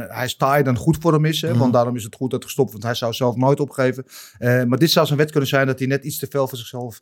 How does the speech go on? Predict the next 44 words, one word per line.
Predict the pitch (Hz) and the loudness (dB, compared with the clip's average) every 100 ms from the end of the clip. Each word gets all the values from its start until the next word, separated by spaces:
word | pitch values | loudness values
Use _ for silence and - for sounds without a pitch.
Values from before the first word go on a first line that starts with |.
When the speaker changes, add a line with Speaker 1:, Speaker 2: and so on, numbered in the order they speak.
| _ | _
Speaker 2:
Ja. | 151 165 | 0 2
Speaker 1:
heeft | 135 | 6
moeten | 156 160 - - | 6 6 0 2
toegeven | 208 - 131 110 131 | 4 4 2 2 -2
en | 147 | -2
achterlaten. | 147 - 127 117 117 131 | -2 0 2 2 2 -2
En | 127 135 - - - _ - | -4 -4 -6 -14 -20 _ -4
dat | 135 | -2
zou | - 139 | 2 4
hem | 131 | 4
wel | 131 | 2
eens | 127 - | -2 -2
kunnen | 131 127 | -2 -2
besluiten. | 110 131 127 127 | -4 0 0 0
Hij | 110 | -4
is | |
vijfendertig, | 143 139 143 135 135 143 - _ _ | 0 0 2 2 2 0 -6 _ _
dus | - 110 | -6 -4
hij | 120 | 0
gaat | 131 113 | 0 2
nooit | 135 147 | 4 4
meer | 147 | 4
om, | 139 - - | 2 -2 -12
opnieuw | 135 139 143 | 0 2 2
voor | 139 | 0
de | |
titel | 131 135 139 | -2 -4 -2
vechten. | 135 127 123 | -2 -2 -4
Die | 131 | -2
kans | 143 120 | 0 0
heeft | 123 113 | -4 -6
hij | 120 | -10
gehad. | 107 113 - | -10 -10 -10
Wat | 95 127 | -10 -8
is | 127 | -8
er | 139 | -6
nog | 120 | -8
voor | - 117 | -8 -6
hem | 120 113 | -6 -6
te | 110 | -2
winnen, | 127 123 | 0 0
behalve | 104 110 127 123 113 | 0 0 0 -2 -6
misschien, | 110 - 117 | -6 -6 -4
ja, | 113 123 98 | -2 0 -2